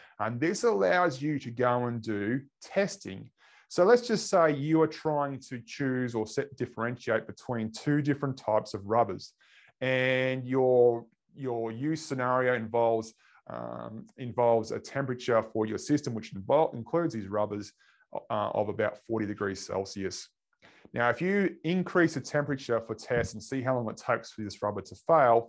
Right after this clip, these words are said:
for peroxide cured rubber, in this case, to a hundred and forty, and then a hundred and fifty and a hundred and sixty degrees Celsius,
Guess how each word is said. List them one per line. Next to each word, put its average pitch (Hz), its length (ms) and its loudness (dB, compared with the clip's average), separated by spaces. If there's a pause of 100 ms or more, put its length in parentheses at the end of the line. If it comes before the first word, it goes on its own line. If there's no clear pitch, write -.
for - 80 -12
peroxide 110 680 0
cured 101 240 -6
rubber, 101 280 -2 (280)
in 107 80 -10
this 107 120 -8
case, 117 380 -2
to 104 240 -4 (460)
a - 20 -6
hundred 117 320 2
and 113 140 -4 (120)
forty, 123 420 6
and 110 80 -2
then 98 80 -4
a 101 120 -4
hundred 113 220 -2
and 101 120 -8
fifty 117 380 -4
and 107 80 -4
a 101 100 -2
hundred 110 160 0
and 101 160 -8
sixty 113 240 -8
degrees 104 280 -6
Celsius, 127 580 0